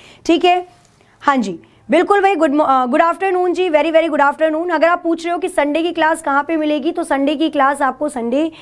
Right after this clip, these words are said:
अ, वाले टाइम पे ही मिलेगी। बारह बजे क्लास हुई थी और उसकी मैंने अपलोड करवाई थी हंड्रेड क्वेश्चंस की सीरीज भी, वो आपको एग्जामपुर ऑफिशियल ऐप पर मिलेगी for all exam वाले सेक्शन में। चलिए,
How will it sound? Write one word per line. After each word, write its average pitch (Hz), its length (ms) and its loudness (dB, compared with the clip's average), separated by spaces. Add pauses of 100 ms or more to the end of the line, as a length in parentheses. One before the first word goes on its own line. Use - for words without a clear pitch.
(220)
अ, 233 200 2
वाले 254 260 2
टाइम 262 280 -4
पे 294 100 -6
ही 311 60 0
मिलेगी। 294 380 0
बारह 254 300 2
बजे 294 200 -2
क्लास 269 320 0
हुई 277 120 -6
थी 320 240 -4 (220)
और 294 100 4
उसकी 359 320 0
मैंने 339 320 4
अपलोड 311 320 2
करवाई 285 380 2
थी 339 260 -4 (240)
हंड्रेड 320 360 2
क्वेश्चंस 294 360 -4
की 285 120 -6
सीरीज 269 340 -4
भी, 311 240 0 (240)
वो 262 80 2
आपको 285 380 2
एग्जामपुर 269 500 0
ऑफिशियल 254 440 -2
ऐप 247 300 0
पर 311 120 0
मिलेगी 311 500 -2 (280)
for 254 160 4
all 302 300 2
exam 247 280 -4
वाले 233 320 -2 (200)
सेक्शन 262 400 -2
में। 175 200 -8 (280)
चलिए, 202 320 -2